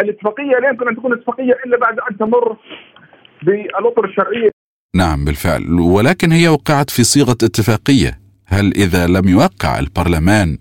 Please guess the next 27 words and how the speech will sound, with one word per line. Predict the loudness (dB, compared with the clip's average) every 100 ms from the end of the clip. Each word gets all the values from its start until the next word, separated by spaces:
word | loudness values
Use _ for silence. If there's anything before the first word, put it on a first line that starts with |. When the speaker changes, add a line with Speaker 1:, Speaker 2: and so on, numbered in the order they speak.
| _
Speaker 2:
بذاته | -2 2 2 0 -2 -4
تعتبر | -2 -2 0 -2 -2 -6 -2
هذه | -2 0 0
الاتفاقيات | 0 -2 -4 -4 0 0 2
ملغاة | 2 2 2 4
وباطلة | 2 0 0 0
بالفعل؟ | 2 -2 -2 -2 -2 -8 _ -6
Speaker 1:
أي | -6 -6
اتفاقية | -14 -10 -8 -6 -4 -4 0
ما | 0 0
لم | -2
يتم | -8 -10
اعتمادها | -4 -2 0
مجلس | -2 -2
النواب | -4 0 -2 -2 -4
تظل | -2 -2
ناقصة | -4 -6 -12
الشرعية. | -4 -2 -2 -6 -6 -6
المطلوب | -8 -4 -2 -2
من | -2
عدمه | -2 0 -2 -2 -2 -4 -8 _ _ _ -6 -2
هي | 0 0
مسألة | 0 -4 -2 0 0 -4 -10
متقدمة، | -6 -2 -2 -4 -6 -2
لكن، | 0 0 -2 -12 -16 -20 _ -20 -16 -4
لكن | -2 -2 -6 -16 -18 _ _ -20 -8
الشرعية | -4 -2 -4 -4 -4 -2 -4